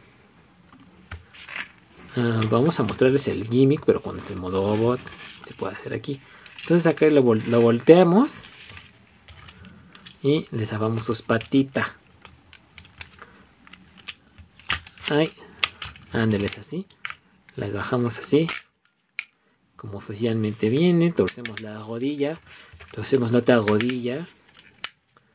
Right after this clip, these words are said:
Ahora aquí, pues, va a ser una pieza bastante grande, entonces le sacamos su tacón. Y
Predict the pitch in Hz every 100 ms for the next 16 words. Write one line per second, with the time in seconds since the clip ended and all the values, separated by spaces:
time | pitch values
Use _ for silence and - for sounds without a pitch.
0 | _ _ _ - - - - - 101 -
1 | 185 220 175 135 143 156 147 120 - 120
2 | 139 123 104 120 123 170 185 156 147 220
3 | 196 117 120 117 - - - _ - -
4 | 101 98 95 - - 110 110 110 123 113
5 | 110 117 120 180 - - - - - _
6 | _ - - _ _ - _ - - -
7 | - _ _ - - - - - _ -
8 | - _ _ _ - - - - - -
9 | - - - - - - - - - -
10 | - - - - 135 143 165